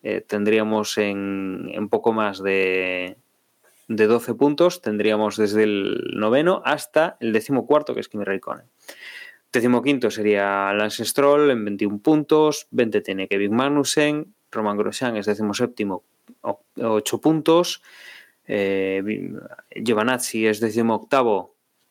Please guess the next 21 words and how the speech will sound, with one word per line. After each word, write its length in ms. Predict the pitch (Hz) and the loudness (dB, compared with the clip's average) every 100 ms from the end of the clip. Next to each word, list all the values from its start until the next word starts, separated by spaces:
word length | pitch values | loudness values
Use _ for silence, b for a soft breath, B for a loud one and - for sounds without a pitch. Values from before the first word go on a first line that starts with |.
| _ | _
con 420 | - 127 113 95 - | 2 2 2 -6 -10
cuatro 340 | - 110 107 117 | 0 0 2 2
puntos, 640 | 147 151 165 175 - - _ _ | 2 2 2 2 -2 -14 _ _
el 180 | - 113 | -6 -4
décimo 320 | 107 107 113 | -4 -2 -2
noveno 280 | 110 123 110 | 0 0 -2
es 100 | 101 | -4
Kubica 380 | - 120 113 98 | -2 0 0 -4
con 180 | - 110 | -2 -2
un 80 | |
punto 340 | 123 123 120 135 | 0 0 2 2
y 40 | |
no 240 | 110 107 107 | 2 2 2
ha 180 | 104 | 0
puntuado 380 | - 113 107 101 | -2 -2 0 0
esta 240 | 101 - 107 | 0 -4 -4
temporada 420 | 104 104 101 101 | -2 0 0 0
todavía, 480 | 101 101 131 151 - _ | 0 2 0 0 -8 _
eh, 300 | - 98 92 - - - 87 95 | -10 -8 -8 -12 -20 -20 -20 -12
George 300 | 104 104 - | -2 -2 0
Russell. 280 | 92 - - | -6 -6 -16